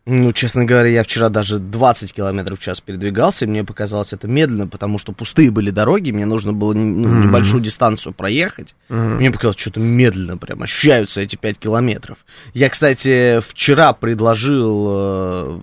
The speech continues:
Speaker 1: мы, мы ходили в магазин, я хотел опять сказать, с другом, и подумали, что у нас прям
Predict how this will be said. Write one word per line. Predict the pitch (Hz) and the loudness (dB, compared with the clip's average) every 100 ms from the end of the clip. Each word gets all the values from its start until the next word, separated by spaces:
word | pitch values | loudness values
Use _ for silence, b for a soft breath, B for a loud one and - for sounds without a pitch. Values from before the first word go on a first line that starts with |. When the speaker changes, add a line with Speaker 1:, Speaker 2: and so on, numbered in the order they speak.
| - - | -16 -14
Speaker 1:
мы, | 62 67 90 90 73 80 92 | -10 -6 -6 -6 -6 -6 -6
мы | 87 | -6
ходили | - 107 104 | -8 -6 -4
в | 101 | -4
магазин, | 104 113 131 214 | -2 -2 -2 -4
я | - - | -6 -10
хотел | - 104 | -8 -10
опять | 101 101 | -8 -12
сказать, | 92 95 | -10 -8
с | 101 | -4
другом, | 131 180 127 107 | -2 0 0 -2
и | |
подумали, | 92 107 110 101 | -2 -4 -2 -4
что | - 107 - B B | -4 -6 -6 B B
у | 127 | 2
нас | 131 - | 2 2
прям | - 143 160 | 2 2 2